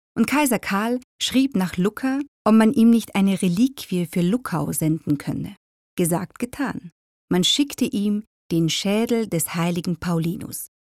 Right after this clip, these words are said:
der ein frühchristlicher Bischof war. So verschaffte Karl der Stadt Luckau, die damals noch nicht besonders lang existierte,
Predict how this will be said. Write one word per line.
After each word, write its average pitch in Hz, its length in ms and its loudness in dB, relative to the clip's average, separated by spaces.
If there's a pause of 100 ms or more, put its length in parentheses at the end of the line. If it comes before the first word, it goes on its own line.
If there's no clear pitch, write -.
der - 80 0
ein 175 100 2
frühchristlicher 190 840 -2
Bischof - 440 -4
war. - 280 -8 (440)
So 233 140 4
verschaffte 220 560 -2
Karl 202 300 -4
der 170 100 -2
Stadt - 320 -4
Luckau, 202 460 -4 (280)
die 180 120 -4
damals 185 420 2
noch 165 160 0
nicht 190 220 0
besonders 170 420 0
lang 170 220 2
existierte, 247 720 -2